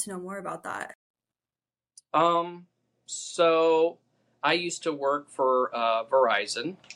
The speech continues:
Speaker 2: uh, for a long time,
Speaker 1: Uh-huh.
Speaker 2: fifteen years, and, uh, was in Ohio, and then I, um,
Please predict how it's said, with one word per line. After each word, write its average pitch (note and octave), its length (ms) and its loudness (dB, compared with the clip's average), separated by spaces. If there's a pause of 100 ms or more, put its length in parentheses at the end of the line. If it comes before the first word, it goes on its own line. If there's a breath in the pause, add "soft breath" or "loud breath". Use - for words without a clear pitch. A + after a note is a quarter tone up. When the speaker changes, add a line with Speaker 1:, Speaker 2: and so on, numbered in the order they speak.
(220)
Speaker 2:
uh, A2 200 2
for G#2+ 260 0
a - 60 -10 (640)
long A#2 200 2
time, G#2 260 -2 (480)
Speaker 1:
Uh-huh. A2 260 -4
Speaker 2:
fifteen A2+ 100 -2
years, G#2+ 420 -4 (380)
and, B2 640 -4
uh, A2 540 -2 (760)
was A#2+ 160 -10
in A#2 80 -10
Ohio, C3+ 840 2
and A#2+ 140 -8
then A#2 100 -12
I, A2+ 300 -8 (580)
um, G#2+ 520 -2